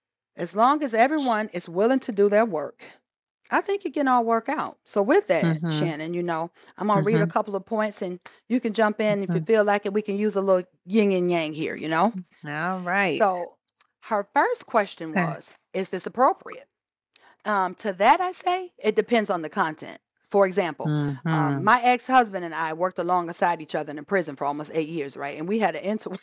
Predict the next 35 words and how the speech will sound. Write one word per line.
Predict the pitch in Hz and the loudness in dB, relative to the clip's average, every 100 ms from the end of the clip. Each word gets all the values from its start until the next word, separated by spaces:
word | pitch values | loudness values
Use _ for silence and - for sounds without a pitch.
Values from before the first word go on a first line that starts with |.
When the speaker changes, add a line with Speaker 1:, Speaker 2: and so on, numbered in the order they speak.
| _ | _
Speaker 1:
interesting | 240 - 202 180 | 0 2 -2 -2
work | 185 147 | -2 -4
day | 156 135 139 - _ - - | -8 -8 -10 -16 _ -20 -8
most | 196 190 180 | 2 4 4
of | 165 | 2
the | 143 | 2
time. | 202 139 180 240 - | 0 2 2 2 0
Speaker 2:
<laughs> | 190 196 240 | -4 -2 0
Speaker 1:
And | 277 269 277 262 - | 4 4 2 -4 -6
an | 220 226 | -4 -2
interesting | 226 240 214 202 190 | -2 2 2 0 -4
staff | 226 202 160 | 0 0 0
too. | - 151 | -6 -6
So, | 139 170 156 | -8 -8 -6
you | 180 | -6
know, | 170 | -6
it | |
made | 180 180 | -4 -4
for | 151 | -6
some | - 202 | -4 -6
Speaker 2:
Mm-hmm. | |
Speaker 1:
crazy | - 202 180 151 | 2 2 2 -4
stuff | - 170 | -6 -6
going | 151 143 143 | -6 -12 -12
on. | 139 - | -14 -8
And | 175 208 | -4 2
I | 285 | 2
remember | 403 349 359 269 196 | 0 0 0 0 -2
he | 226 | -4
called | - - 226 196 | -2 4 4 2
me | 170 | -6
during | 175 165 | -8 -8
the | 156 | -6
Black | 160 170 - | -2 -2 -2
Lives, | 160 156 143 139 - | -2 0 0 -6 -16